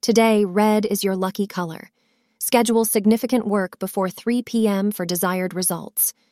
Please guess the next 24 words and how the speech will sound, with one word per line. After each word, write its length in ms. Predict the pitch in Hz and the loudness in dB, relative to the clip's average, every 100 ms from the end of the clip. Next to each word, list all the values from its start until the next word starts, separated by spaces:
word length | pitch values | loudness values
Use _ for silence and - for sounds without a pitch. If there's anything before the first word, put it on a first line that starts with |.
| _ _ _ _ | _ _ _ _
Today, 340 | 226 220 247 | 4 6 6
you 160 | 254 233 | 4 2
feel 240 | - 233 | 2 2
like 160 | 226 202 | 2 0
sitting 320 | - 233 247 | 0 2 2
around 300 | 233 214 214 | 2 2 2
with 120 | 208 | 2
your 120 | 214 214 | -2 -4
partner 460 | 208 208 214 214 | -2 -2 0 0
and 220 | 208 202 | 0 2
reminiscing 560 | 208 226 226 233 - 220 | 4 4 4 2 0 2
on 120 | 196 | 2
the 100 | 190 - | 0 0
early 320 | 220 226 226 | 2 2 2
days 260 | 214 214 208 | 4 2 2
of 100 | 190 | -2
your 120 | 185 | -2
relationship 760 | 185 196 196 180 160 156 - | -2 -2 -2 -4 -4 -6 -6
when 120 | 185 - | -4 -2
everything 520 | 214 220 233 226 214 | -2 -2 -2 0 0
was 160 | 208 214 | 0 2
new 400 | 208 202 170 185 | 2 2 -2 -6
and 160 | 190 | -6
exciting. 580 | 196 - 196 185 170 196 | -6 -6 -6 -8 -10 -16